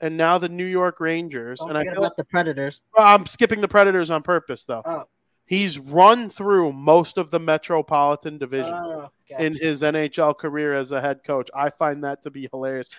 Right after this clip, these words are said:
Speaker 1: This dude loves being out east. He's now the head coach of the New York Rangers following his stint with the Nashville Predators. What are your thoughts?
Speaker 2: Signed a three-year deal as head coach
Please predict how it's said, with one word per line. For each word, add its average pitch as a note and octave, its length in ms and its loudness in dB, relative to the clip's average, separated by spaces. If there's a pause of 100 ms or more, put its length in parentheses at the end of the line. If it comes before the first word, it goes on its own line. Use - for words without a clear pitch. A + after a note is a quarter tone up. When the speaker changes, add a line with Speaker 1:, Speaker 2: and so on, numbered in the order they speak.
(120)
Speaker 1:
This E3+ 140 -8
dude E3+ 220 -6
loves D3+ 220 2
being D#3 260 -2
out D3+ 220 2
east. G3+ 220 -8
He's D3+ 160 -14
now D3+ 160 0
the D3+ 100 -4
head D3+ 180 -2
coach D#3 280 -6
of C#3+ 100 -12
the D3 60 -14
New D3 120 -8
York D3 200 -6
Rangers E3 380 -8 (200)
following G3+ 440 6
his D3+ 160 -6
stint E3 220 -4
with D#3 160 -6
the C#3+ 140 -10
Nashville D3 480 -4
Predators. E3 600 -2 (500)
What C#3 140 -4
are C#3 40 -2
your C3+ 120 -4
thoughts? A2+ 480 -10 (260)
Speaker 2:
Signed F#3 280 -14
a F3 40 -12
three-year F#3+ 440 -10
deal F#3 480 -6
as C#3+ 180 -6
head E3+ 220 -2
coach F#3 360 0